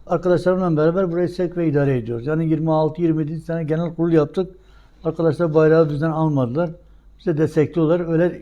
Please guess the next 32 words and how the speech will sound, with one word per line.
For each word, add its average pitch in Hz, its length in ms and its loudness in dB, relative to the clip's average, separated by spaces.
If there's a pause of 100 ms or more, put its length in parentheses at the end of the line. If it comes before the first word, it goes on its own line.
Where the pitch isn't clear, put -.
işimize, 160 400 -4
yolumuza 156 420 -2
devam 165 260 4
ediyoruz. 113 380 -6
Genelde 180 540 4
kasalı 180 400 4
olduğumuz 190 440 2
için 156 280 -2
biz 165 160 -2 (160)
gümrüklü 170 360 -2
sahalar 165 480 4
nezdinde. 117 500 -2
Çünkü 139 220 -6
gümrüklü 147 320 -2
sahalara 147 440 2
gelen 156 360 2
mallar 170 440 2 (320)
farklı 143 400 2
bir, 123 160 0
e, 110 60 -8 (880)
versiyon. 156 500 -2 (480)
Paletli 160 360 4
mallar 131 340 4
oluyor 127 340 -8
genelde. 139 540 -2 (520)
Bir 170 80 -4
de 208 280 2
teminat 170 540 2
mektubu 151 560 0
niteliğinde 147 560 2
taşındığı 156 500 0
için 208 380 0